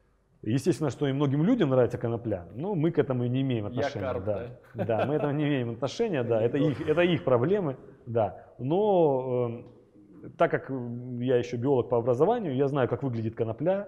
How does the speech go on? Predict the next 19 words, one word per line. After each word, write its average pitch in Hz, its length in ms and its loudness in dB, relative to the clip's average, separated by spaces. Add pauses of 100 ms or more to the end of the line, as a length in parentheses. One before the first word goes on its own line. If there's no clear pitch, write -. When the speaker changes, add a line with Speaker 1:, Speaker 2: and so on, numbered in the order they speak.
Speaker 1:
и 127 80 -4
она 139 180 2 (100)
растет 127 400 0
очень 117 300 -4
много, 120 240 -2
ее 110 100 0
растет 113 280 -2
там 107 140 -8
в - 20 -6
лесополосах, 135 800 -2
на 131 100 -6
берегах, 135 640 -2
э, 131 200 0
рек, 135 340 -2
да, 113 360 -4
Speaker 2:
Да - 20 -10 (140)
Speaker 1:
просто, 123 340 -2
Speaker 2:
ты 110 140 -6
че? 120 60 -20